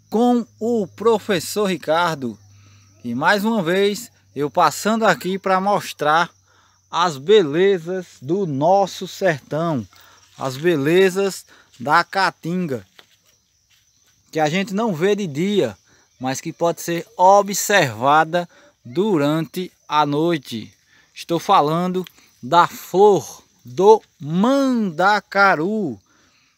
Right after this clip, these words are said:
Veja que linda! Esse videozinho bem rápido aqui, mostrando mais uma vez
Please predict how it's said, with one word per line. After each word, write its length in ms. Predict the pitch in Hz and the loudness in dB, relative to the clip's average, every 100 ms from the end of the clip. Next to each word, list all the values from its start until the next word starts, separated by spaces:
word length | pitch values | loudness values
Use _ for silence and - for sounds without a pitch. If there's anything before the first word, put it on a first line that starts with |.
| _ | _
Veja 380 | 101 117 151 170 | -14 -6 -6 -6
que 140 | - 170 | -6 -4
linda! 680 | 165 208 220 202 143 98 - _ _ _ _ _ | 0 2 2 2 0 -2 -10 _ _ _ _ _
Esse 300 | 151 - 180 | -10 -6 -6
videozinho 460 | 180 190 156 180 165 | -4 -4 -4 -4 -6
bem 360 | 131 214 233 | -4 -2 -2
rápido 400 | 139 165 175 170 | 0 0 -2 -2
aqui, 400 | 143 - 143 175 - _ _ _ _ | -4 -6 -10 -10 -16 _ _ _ _
mostrando 520 | 143 160 - 180 165 | -4 -4 -4 -4 -2
mais 360 | 170 202 208 190 | 2 2 2 0
uma 180 | 208 127 | -4 -4
vez 540 | 135 151 175 - - | -6 -6 -8 -12 -20